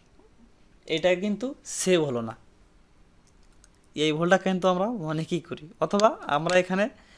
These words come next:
ম্যাক অ্যাড্রেসটা অ্যাড করার পরে আমরা এখানে এটা স্পেস দিয়ে দিই। তো এখানে নাম যখন আমরা, আমরা এখানে একটা এস-, ওপরে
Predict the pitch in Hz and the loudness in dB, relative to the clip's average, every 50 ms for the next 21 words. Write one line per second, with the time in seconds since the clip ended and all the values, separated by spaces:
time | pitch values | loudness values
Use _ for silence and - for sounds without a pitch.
0 | - - - - 160 156 156 160 - - 175 180 185 - - - 185 160 156 151 | -20 -20 -14 -8 -4 -4 -4 -2 -2 -4 -6 -6 -6 -4 0 2 2 4 2 0
1 | - - - 175 170 165 175 175 175 165 156 165 180 185 180 190 190 220 294 - | 0 0 0 0 2 2 2 2 2 2 2 2 0 0 0 0 -2 -2 -2 -4
2 | - - - - - - _ 165 - 202 214 - - - 151 165 160 - - - | -8 -16 -20 -20 -20 -20 _ 2 4 4 4 2 0 -2 0 2 2 2 0 0
3 | 180 165 147 135 143 143 131 117 120 110 110 - _ _ _ - - - - _ | 0 0 0 -2 -2 -4 -4 -4 -4 -8 -12 -14 _ _ _ -20 -20 -20 -16 _
4 | - - - - - - _ _ - - - - _ _ _ _ _ _ - - | -12 -12 -12 -12 -18 -20 _ _ -20 -20 -20 -20 _ _ _ _ _ _ 4 4
5 | - - - - - - _ _ _ - _ - - - - _ _ _ _ _ | 4 4 2 -6 -18 -20 _ _ _ -20 _ -20 -20 -20 -20 _ _ _ _ _
6 | _ _ _ _ _ _ _ _ _ _ _ - _ _ - - _ _ _ _ | _ _ _ _ _ _ _ _ _ _ _ -20 _ _ -20 -20 _ _ _ _
7 | _ - - - _ - - - 143 139 139 131 - - - - - 185 185 202 | _ -20 -20 -20 _ -20 -10 -4 -2 0 0 0 -2 -4 -4 -4 -2 0 0 0
8 | 214 - - 127 139 147 151 151 147 147 151 156 165 175 190 196 - 180 175 160 | 0 0 -2 -6 -6 -4 -2 0 2 2 4 4 4 2 0 -2 -4 -6 -4 -2
9 | 156 160 180 185 190 190 196 214 226 277 311 - - - - _ - - - - | -2 -2 0 0 -2 0 0 0 -2 -2 -4 -8 -16 -20 -20 _ -20 -20 -16 -8
10 | - 156 156 170 196 202 196 175 - 175 185 202 208 226 - - - - - - | -4 0 4 4 4 4 2 0 -2 -4 -4 -2 -4 -4 -6 -10 -14 -14 -16 -16
11 | - 160 - - 170 - - - - 165 170 170 - - - - - 180 165 170 | -12 -6 -2 -2 -2 -2 -2 -4 -2 -2 -2 -2 -2 -6 -4 -2 0 0 0 2
12 | 180 190 196 208 | 2 2 2 2